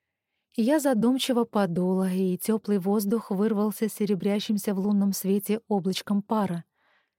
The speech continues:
И правда, морозные. Осень ведь уже. Илиан закончил, оглянулся на меня, покачал головой, а потом сам одёрнул мою рубашку как надо,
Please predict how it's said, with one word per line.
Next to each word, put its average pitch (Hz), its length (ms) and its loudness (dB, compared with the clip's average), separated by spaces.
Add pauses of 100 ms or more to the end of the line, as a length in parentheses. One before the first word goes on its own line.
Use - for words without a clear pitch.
(300)
И 311 60 0
правда, 185 600 -2 (280)
морозные. 190 720 2 (580)
Осень 254 400 0
ведь 175 160 0
уже. 170 360 -4 (1200)
Илиан 262 420 4
закончил, 208 760 -2 (260)
оглянулся 240 640 2
на 254 80 6
меня, 240 400 2 (200)
покачал 233 480 -2
головой, 170 560 0 (600)
а 214 120 0
потом 214 340 0
сам 202 380 0
одёрнул 196 420 2
мою 196 240 2
рубашку 190 460 -2
как - 180 -4
надо, 208 380 0